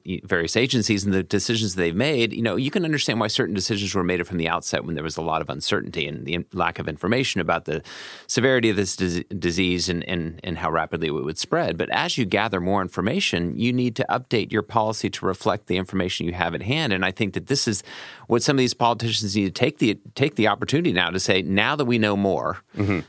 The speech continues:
Speaker 1: okay, we're going to adjust accordingly." And what strikes me is this homogeneity of across an entire population, you treat everybody the same. This makes no sense from an economic standpoint. I mean, the, the risk calculus, uh,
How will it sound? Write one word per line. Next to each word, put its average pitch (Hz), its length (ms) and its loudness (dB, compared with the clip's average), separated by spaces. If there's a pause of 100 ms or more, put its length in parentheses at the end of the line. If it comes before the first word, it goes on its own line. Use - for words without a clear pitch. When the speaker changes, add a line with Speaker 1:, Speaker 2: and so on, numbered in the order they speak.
(100)
Speaker 1:
okay, 101 140 4
we're 107 120 2
going 117 220 4
to 104 140 4
adjust 95 360 2
accordingly." 98 480 0
And 85 140 -2
what 120 180 2
strikes - 400 0
me 101 100 4
is 82 120 2
this 92 240 0
homogeneity 92 880 0
of 90 280 -2
across 113 440 2
an 92 80 0
entire 113 400 0
population, 92 640 0
you 82 100 -2
treat - 260 -2
everybody 87 420 0
the 78 120 -4
same. 123 240 -2
This - 160 -4
makes 117 240 -2
no 95 100 0
sense 104 300 -4
from 82 140 -4
an 80 80 -2
economic 80 440 -4
standpoint. 71 500 -8
I - 20 -4
mean, 87 180 0
the, 87 80 0 (340)
the 104 100 6
risk 123 420 2
calculus, 104 720 0
uh, 101 100 2